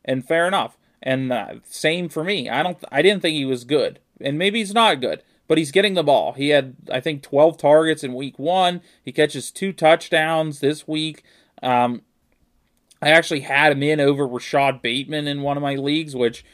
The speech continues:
ended up only costing me a point. So it's always nice when you have a twenty-point receiver on your bench and it only costs you a point. Um, I think most cases you're running him out there, um,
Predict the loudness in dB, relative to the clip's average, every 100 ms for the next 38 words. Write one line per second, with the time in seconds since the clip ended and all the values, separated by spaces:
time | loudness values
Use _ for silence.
0 | _ -4 2 6 6 4 0 2 2 2
1 | -2 -4 -4 -4 -4 -4 -6 _ _ _
2 | -4 -2 0 4 2 2 0 0 -2 -2
3 | -4 -8 -4 0 0 -2 -8 -18 _ -4
4 | -4 -8 -6 -6 -4 -2 -2 -4 -6 -2
5 | -2 -4 -8 -6 -4 -4 -6 -4 -6 -4
6 | -8 -8 _ -6 -6 -8 _ _ _ _
7 | -4 -2 -2 -4 -10 _ _ _ _ _
8 | _ _ _ 2 2 4 -2 -4 -10 -4
9 | 2 4 4 0 -10 -6 -4 -4 -6 -8
10 | -8 -12 -18 _ _ _ _ _ _ -4
11 | -2 2 0 0 -4 -4 -2 0 0 0
12 | -6 -8 -6 -4 -4 -8